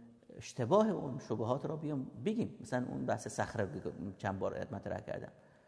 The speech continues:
که خدا می‌تونه صخره بزرگی رو خلقت بکنه بعد بلند نکنه. خب بیام بگیم که اشتباهی این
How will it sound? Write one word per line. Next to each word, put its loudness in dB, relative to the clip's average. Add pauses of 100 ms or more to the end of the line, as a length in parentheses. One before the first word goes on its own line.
(1200)
که -8
خدا 4
می‌تونه 2
صخره -2
بزرگی -4
رو -4
خلقت -6
بکنه -4
بعد -2
بلند -4
نکنه. -6
خب -6
بیام -2
بگیم -2
که -4
اشتباهی 2
این -2